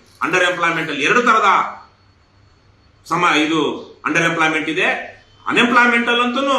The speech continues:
ಅವರು ಯಾವುದೇ ಕೆಲಸ ಮಾಡಿದ್ರು ಸಿದ್ಧ ಇದ್ರು ಆ ಕೆಲಸ ಸಿಗದೆ ಇರುವಂತದ್ದು. ಇಂತಹ ಸಂದರ್ಭದಲ್ಲಿ ನಮ್ಮ ರಾಜ್ಯ ಸರ್ಕಾರ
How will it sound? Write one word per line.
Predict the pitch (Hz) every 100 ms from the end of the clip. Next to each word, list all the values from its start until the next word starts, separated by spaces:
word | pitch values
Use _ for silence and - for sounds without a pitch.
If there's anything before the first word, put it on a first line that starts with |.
| - - -
ಅವರು | 180 202 185 151
ಯಾವುದೇ | 170 214 240
ಕೆಲಸ | 240 220 214
ಮಾಡಿದ್ರು | 214 196 -
ಸಿದ್ಧ | 220 220
ಇದ್ರು | 226 - 240
ಆ | 190
ಕೆಲಸ | 190
ಸಿಗದೆ | 190 185 180
ಇರುವಂತದ್ದು. | 180 160 147 123 - - - _ - - 170
ಇಂತಹ | 202 208 208 202
ಸಂದರ್ಭದಲ್ಲಿ | 190 185 185 175 175 180
ನಮ್ಮ | 160 160
ರಾಜ್ಯ | 156 170 170
ಸರ್ಕಾರ | 165 151 151 151